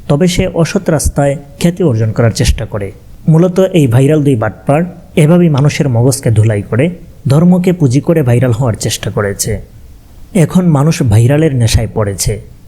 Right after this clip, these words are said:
কেউ যদি ভালো পথে ভাইরাল হতে না পারে, তবে খারাপ পথে হলেও ভাইরাল হতে চায়।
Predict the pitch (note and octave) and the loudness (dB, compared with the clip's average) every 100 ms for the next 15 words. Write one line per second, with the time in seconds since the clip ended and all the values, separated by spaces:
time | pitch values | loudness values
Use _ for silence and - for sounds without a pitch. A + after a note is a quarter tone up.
0 | - D3+ E3 F#3 F3 A2 C#3+ D#3+ E3+ C3 | -4 0 0 2 0 2 0 0 -2 0
1 | A#2 C3+ A#2+ A#2 G#2+ G2+ - A#2+ E3 - | 0 0 0 0 -2 -2 0 0 0 -4
2 | - - - C#3+ C#3 D3+ F3+ F3+ F3 F3 | -18 -14 -2 0 0 0 -2 -2 -2 0
3 | D3 D3 C3 G#2 A2 G#2+ G#2 - G#2 G#2+ | 2 2 2 2 0 0 -2 -2 -2 -2
4 | F#2 | -4